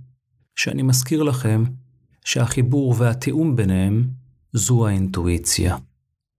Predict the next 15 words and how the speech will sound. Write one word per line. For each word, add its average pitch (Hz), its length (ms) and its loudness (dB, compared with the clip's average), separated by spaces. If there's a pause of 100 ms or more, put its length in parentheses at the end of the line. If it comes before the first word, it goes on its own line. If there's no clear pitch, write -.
(1400)
הקונפליקט 127 600 0
בין 113 160 0
הרגש 110 400 -2
והשכל 110 720 0 (680)
מייצר 151 360 -2
מאבק 131 500 0
בין 110 180 0
הצמצום 120 680 2
וההרחבה, 101 760 0 (640)
כשהשכל 160 500 -2
מנסה 135 360 0
להכתיב 127 480 0
משמעת 107 500 0
עצמית 113 420 0
וחוקים, 185 680 -2